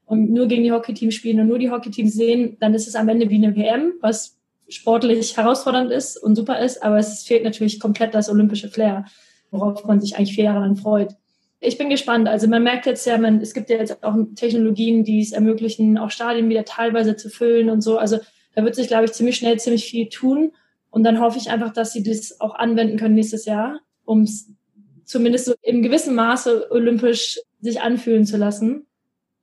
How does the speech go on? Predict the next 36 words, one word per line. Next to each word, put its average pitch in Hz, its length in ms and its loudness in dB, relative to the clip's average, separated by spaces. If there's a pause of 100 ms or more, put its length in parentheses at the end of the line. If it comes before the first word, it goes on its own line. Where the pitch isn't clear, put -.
Und 226 140 2
ich 233 120 0
glaube, 240 280 2
jeder 233 280 2
von 233 180 -2
uns 233 120 -2
ist 214 120 -10
auch - 340 -8
völlig 247 380 -4
fein 240 220 -2
damit, 220 220 0
wenn 214 100 2
es 208 100 0
irgendwelche 220 340 0
Restriktionen 220 600 0
gibt 208 300 -4
und 208 100 2
irgendwelche 214 380 -2
anderen 214 320 2
Sachen, 208 420 0 (280)
als 220 200 -4
man's 214 180 0
gewohnt 220 320 2
ist, 285 320 -2
solange 220 400 2
das 214 380 0
an 214 180 2
sich 214 480 -2
in, 214 220 0
in 220 160 -2
irgendeiner 220 260 0
Form 214 200 -4
trotzdem - 320 -10
irgendwie 202 420 2
stattfinden 196 500 -16
kann. 190 200 -16